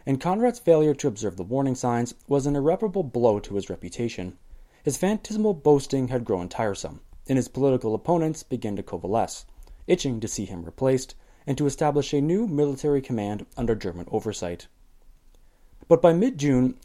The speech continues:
there were hints that the Russians were running into problems. Efforts to support Brusilov north of the Pripyat failed to materialize, and a reinforced Austro-German army was able to mount an effective defense at Kovel. By the twenty-fourth of June,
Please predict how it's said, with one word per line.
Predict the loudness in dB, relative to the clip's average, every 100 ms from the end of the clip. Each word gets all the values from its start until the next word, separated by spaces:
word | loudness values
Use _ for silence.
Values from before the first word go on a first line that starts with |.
| 0
there | 2
were | 2
hints | 2 -2
that | -2 0
the | 4
Russians | 4 2 0 -2
were | -2 -2
running | -2 -2 -4
into | -10
problems. | -6 -4 -4 -6 -10 -18 _ -20 -20 -20 -12 0
Efforts | 2 2 0
to | -2
support | -4 0 0 2
Brusilov | 0 2 2 2 0
north | -4 -4
of | -8
the |
Pripyat | -4 -2 2 2 0
failed | -2 -2 -2
to | -6
materialize, | -8 -4 -2 0 -2 -6 -10 -14 -18 -12 0
and | 2
a | 4
reinforced | 2 0 0 0 0 -2
Austro-German | -2 0 -4 -4 -6 -6
army | -2 0 0 -2 -12 -8
was | 0
able | 0 2
to | 0
mount | 0 -2 -2
an | -4
effective | -2 -2 -2 -6
defense | -4 -4 -4 -6
at | -12 -2
Kovel. | 0 0 -4 -8 -20 -20 -20 -20 -20 -20 -20 -20 -8 0
By |
the | 0
twenty-fourth | 2 0 2 0 0
of | 0
June, | 2 2